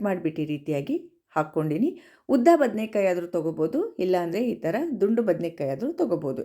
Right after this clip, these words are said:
ಯಾವುದಿರುತ್ತೋ ಅದು. ಟೊಮೆಟೊ ಮೂರು, ಮೆಣಸಿನ್ಕಾಯಿ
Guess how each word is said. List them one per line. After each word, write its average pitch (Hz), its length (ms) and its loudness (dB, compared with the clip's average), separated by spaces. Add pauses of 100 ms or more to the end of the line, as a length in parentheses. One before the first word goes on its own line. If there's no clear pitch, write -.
(100)
ಯಾವುದಿರುತ್ತೋ 277 520 0 (120)
ಅದು. - 140 -2 (680)
ಟೊಮೆಟೊ 330 460 6 (140)
ಮೂರು, 185 340 2 (260)
ಮೆಣಸಿನ್ಕಾಯಿ 240 840 2